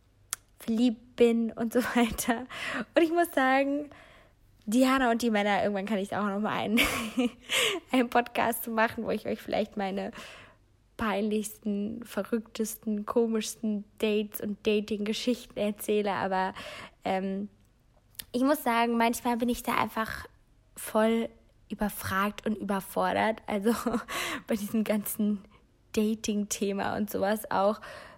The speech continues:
wenn es irgendwie darum geht, auf der einen Seite möchte man einer Person gerne nahe sein, möchte auch irgendwie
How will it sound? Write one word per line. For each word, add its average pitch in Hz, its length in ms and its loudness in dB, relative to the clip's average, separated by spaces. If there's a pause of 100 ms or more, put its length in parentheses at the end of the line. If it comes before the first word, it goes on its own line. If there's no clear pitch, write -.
(140)
wenn 196 220 0
es 208 200 -2 (240)
irgendwie 214 340 0
darum 196 360 0
geht, - 240 -4
auf - 100 -4
der - 240 -4
einen 269 240 4
Seite 208 640 0 (560)
möchte 220 420 2
man 196 540 0 (360)
einer 208 200 2
Person 202 340 0
gerne 190 240 0
nahe 214 380 4
sein, 196 360 0
möchte 185 380 -4
auch - 240 -4 (180)
irgendwie 190 760 -6